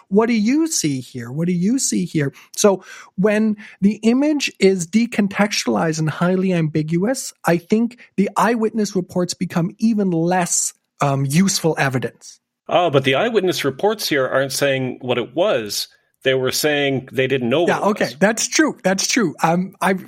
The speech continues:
Speaker 1: I'm not, again, I'm not trying to dismiss that they saw something. I'm not saying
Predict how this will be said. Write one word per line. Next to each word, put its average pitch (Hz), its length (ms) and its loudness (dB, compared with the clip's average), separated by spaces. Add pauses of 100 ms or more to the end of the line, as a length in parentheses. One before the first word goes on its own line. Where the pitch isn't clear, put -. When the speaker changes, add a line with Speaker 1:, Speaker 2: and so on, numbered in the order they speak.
Speaker 1:
I'm 190 220 2
not, 226 260 0
again, 190 260 2
I'm 160 120 0
not 175 200 0
trying 190 240 0
to 185 60 0
dismiss 196 520 -2
that 170 160 -2
they 170 140 0
saw 202 280 0
something. 175 520 -2
I'm 160 80 -2
not 160 220 -2
saying 170 340 0